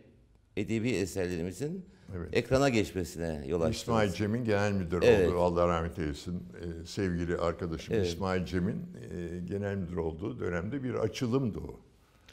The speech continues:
Speaker 1: Ne amaçla? Yani edebiyatı kamuya daha çok sevdirmek amacıyla mı düşünülmüştü?
Speaker 2: Yani hep yabancı diziler modaydı. Dedik ki yani Türkiye'deki kültüre de mutlaka dönük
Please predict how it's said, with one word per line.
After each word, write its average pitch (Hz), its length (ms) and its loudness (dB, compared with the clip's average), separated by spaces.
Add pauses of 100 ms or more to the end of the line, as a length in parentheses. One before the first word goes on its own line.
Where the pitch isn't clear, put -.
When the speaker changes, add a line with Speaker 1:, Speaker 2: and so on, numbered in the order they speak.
(140)
Speaker 1:
Ne 202 220 6
amaçla? 95 800 2
Yani 92 220 0
edebiyatı 117 1000 2
kamuya 113 480 2
daha 117 200 6
çok 113 200 -6
sevdirmek 104 640 -4
amacıyla 95 520 -2
mı 85 180 -4
düşünülmüştü? 82 460 -6
Speaker 2:
Yani 160 200 2
hep 180 180 2
yabancı 147 480 4
diziler 92 400 4
modaydı. 82 560 0
Dedik 107 320 -2
ki - 80 -8
yani 117 260 -2
Türkiye'deki 95 640 -2
kültüre 95 520 -2
de 107 60 4
mutlaka 90 580 -2
dönük 85 320 0